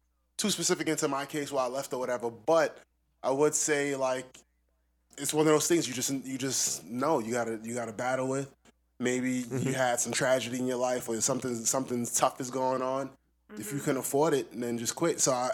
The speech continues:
Speaker 1: I, I save money. Like, the way I look at employment, especially if I'm working for, like, a corporation or something,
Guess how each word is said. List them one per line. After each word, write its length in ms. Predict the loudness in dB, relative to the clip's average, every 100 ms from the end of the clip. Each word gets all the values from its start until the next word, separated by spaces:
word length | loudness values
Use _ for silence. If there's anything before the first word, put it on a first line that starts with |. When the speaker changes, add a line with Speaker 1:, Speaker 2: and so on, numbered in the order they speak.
| 0
Speaker 1:
I, 240 | 0 0 -4 -18 -20 -20 -20 _ _ _ _ _ _ _ _ _ 4
I 220 | 6 8
save 420 | 8 8 6 6
money. 260 | 8 8 8
Like, 220 | 8 8
the 80 | 10
way 200 | 10 10
I 100 | 8
look 260 | 8 6
at 180 | 4 2 -8 _ _ _ -4
employment, 680 | -2 2 4 6 6 2 0
especially 320 | 0 0 0
if 100 | 0
I'm 60 | 2
working 280 | 0 -2
for, 120 | -4 -2
like, 160 | -2
a 40 | 2
corporation 560 | 2 2 -2 -4 -4
or 40 | 0
something, 300 | 0 0